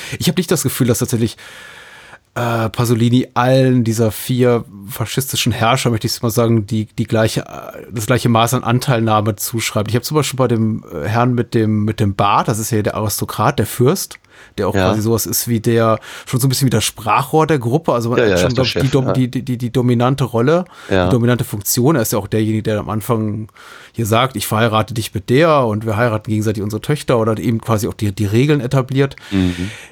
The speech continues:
Speaker 1: Dass dem d-, dass der schon so eine, also für mich schon so in die Kategorie eiskalte Maschine fällt. Also er mag seine Beweggründe haben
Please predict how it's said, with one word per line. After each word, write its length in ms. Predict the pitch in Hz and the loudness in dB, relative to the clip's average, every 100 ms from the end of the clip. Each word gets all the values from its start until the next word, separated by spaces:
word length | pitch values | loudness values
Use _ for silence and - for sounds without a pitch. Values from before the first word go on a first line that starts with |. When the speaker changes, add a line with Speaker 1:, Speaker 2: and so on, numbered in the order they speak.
| _ | _
Speaker 1:
Dass 300 | 117 - - | -2 -2 -4
dem 800 | - 127 151 170 170 170 170 151 - - - | -4 0 2 2 2 2 2 0 -4 -16 -14
d-, 120 | 90 - | -12 -2
dass 200 | 151 - | -2 2
der 160 | 151 | 2
schon 240 | 190 185 190 | 2 0 2
so 180 | 143 | 2
eine, 400 | 127 120 117 107 92 - - - | 4 4 2 0 -4 -16 -20 -8
also 220 | 110 131 | -4 -4
für 120 | 120 | 0
mich 160 | 139 143 | 0 2
schon 120 | 170 | 0
so 100 | 147 | 2
in 60 | 131 | 0
die 80 | - | 0
Kategorie 440 | 123 120 110 123 | -2 -2 0 0
eiskalte 560 | 104 110 - - 110 113 | 0 -2 -2 -2 0 2
Maschine 720 | 107 - 117 107 104 101 98 135 | 2 0 -2 -2 0 -2 -4 -8
fällt. 600 | 131 - 104 95 101 - | -8 -2 -2 -2 -6 -8
Also 200 | 113 117 | -4 0
er 80 | 113 | 2
mag 240 | 123 139 | 2 2
seine 200 | - 120 | 2 2
Beweggründe 600 | 113 113 135 - 113 117 | 2 0 0 0 0 0
haben 440 | 113 120 165 180 | 2 2 2 -2